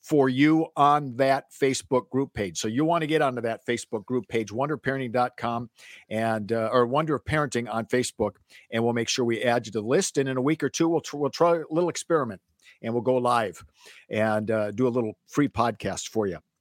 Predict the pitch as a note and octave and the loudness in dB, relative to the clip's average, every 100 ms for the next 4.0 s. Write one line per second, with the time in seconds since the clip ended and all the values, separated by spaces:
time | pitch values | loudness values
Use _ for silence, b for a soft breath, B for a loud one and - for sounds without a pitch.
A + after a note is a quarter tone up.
0 | B B B B B D#3 D#3+ D#3 F#3+ - | B B B B B 4 4 6 4 6
1 | G3+ A3 - G3+ - E3+ F3+ F3+ E3+ D3+ | 6 4 6 2 4 2 2 2 2 0
2 | C3 - - D3 C3+ C3+ B2 A2+ G2 _ | -2 -12 0 0 2 2 2 0 -4 _
3 | C#3 D3 C#3+ A#2+ - C#3 D3 - B2 A2+ | -4 0 0 -2 -4 -4 -2 -2 -2 -4